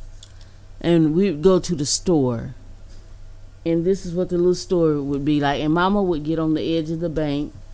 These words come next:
and she would call everybody by their name and would tell us to get to the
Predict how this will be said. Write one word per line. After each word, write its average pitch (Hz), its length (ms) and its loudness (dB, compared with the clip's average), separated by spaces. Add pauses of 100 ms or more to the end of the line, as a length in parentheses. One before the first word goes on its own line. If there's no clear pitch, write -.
(240)
and 151 140 -2
she 196 180 -4
would 160 160 -2
call 143 340 0
everybody 151 760 2
by 135 260 -2
their 147 240 0
name 123 460 0 (480)
and 139 160 -6
would 120 160 -10
tell 160 260 -4
us 156 120 -6
to 170 100 -8
get 160 260 -2
to 185 120 -6
the 185 160 -4